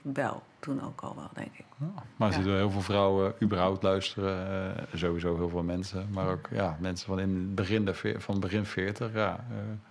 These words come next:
Speaker 2: begin veertig, drie kinderen en vrouw. Ja, het is toch een, een, een ander in-, uitgangspunt dan gemiddeld genomen om te gaan ondernemen.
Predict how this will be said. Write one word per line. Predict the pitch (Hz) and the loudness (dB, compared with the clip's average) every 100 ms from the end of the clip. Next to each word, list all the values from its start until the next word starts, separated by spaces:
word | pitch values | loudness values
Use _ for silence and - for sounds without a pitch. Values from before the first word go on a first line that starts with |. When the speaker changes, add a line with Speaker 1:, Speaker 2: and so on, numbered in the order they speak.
| - | -4
Speaker 2:
begin | 104 101 | -2 0
veertig, | - 101 104 98 | 0 -2 -2 -2
drie | 101 | -2
kinderen | 90 98 95 98 | 0 0 0 0
en | 98 92 | -2 -2
vrouw. | 95 95 107 - - - - - - - - - | 4 4 2 -6 -18 -18 -16 -16 -16 -18 -10 -4
Ja, | |
het | 107 | -4
is | - | 0
toch | 107 98 | -2 0
een, | 98 - | -2 -2
een, | 110 - - - 107 104 110 | -4 -4 -6 -6 -4 -4 -2
een | |
ander | 107 123 120 107 | 2 4 6 4
in-, | 107 101 - - | 4 2 -4 -10
uitgangspunt | - 113 - 101 - 104 | 0 0 2 -2 0 2
dan | 101 98 | 2 2
gemiddeld | 98 107 98 | 2 2 0
genomen | - 98 92 | 0 0 0
om | 90 | -2
te | 90 | -2
gaan | 95 | -2
ondernemen. | 92 90 87 85 90 | 0 0 0 -2 -6